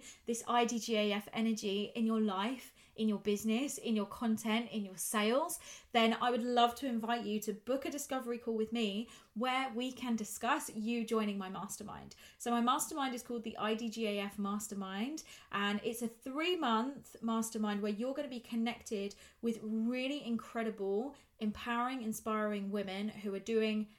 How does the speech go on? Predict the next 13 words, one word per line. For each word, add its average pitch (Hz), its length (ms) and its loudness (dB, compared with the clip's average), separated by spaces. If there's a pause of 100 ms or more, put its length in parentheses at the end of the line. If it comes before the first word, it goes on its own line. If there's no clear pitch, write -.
(100)
similar 247 420 -2
things 226 500 -4
to - 160 -12
what 196 300 -6
you 285 180 0
are 262 80 0
trying 202 340 -4
to 202 100 -8
do. 190 340 -6 (300)
And 220 300 2 (200)
together 277 580 2
we 220 180 8
are, 220 220 2